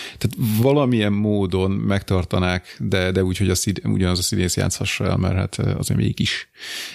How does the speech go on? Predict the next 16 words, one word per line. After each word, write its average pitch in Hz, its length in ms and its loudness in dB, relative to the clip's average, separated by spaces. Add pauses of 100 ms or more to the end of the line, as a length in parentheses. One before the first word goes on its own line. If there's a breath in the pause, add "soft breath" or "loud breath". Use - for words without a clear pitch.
(300 loud breath)
Igen, 123 180 2
csak - 140 -4
így 160 120 0
ugye 143 120 2
belegondoltam, 104 640 0
hogy 101 280 0
Stormfront 147 1120 0 (160)
az 196 160 -6
előző 113 340 0
évadban 110 360 0
ugye 117 160 0
nem, 127 260 0
nem 131 200 0
volt 95 240 2
egy 92 260 0
rossz, 95 380 -2